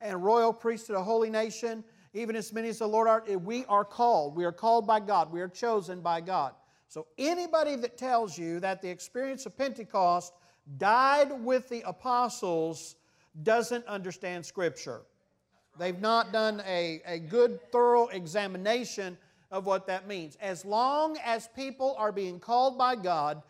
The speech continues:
to be saved and to be baptized with the Holy Spirit,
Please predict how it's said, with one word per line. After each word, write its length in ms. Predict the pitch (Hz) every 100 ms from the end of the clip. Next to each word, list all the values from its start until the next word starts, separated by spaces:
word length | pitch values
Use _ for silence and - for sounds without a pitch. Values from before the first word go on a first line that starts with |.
| _ _
to 100 | 196
be 140 | 180
saved 680 | 170 - 233 247 254 262 247 - _ _
and 100 | 190
to 60 | 175
be 100 | 156
baptized 580 | 208 254 233 240 233
with 120 | 233 214
the 80 |
Holy 320 | 202 226 214 -
Spirit, 760 | - - 262 208 170 170 -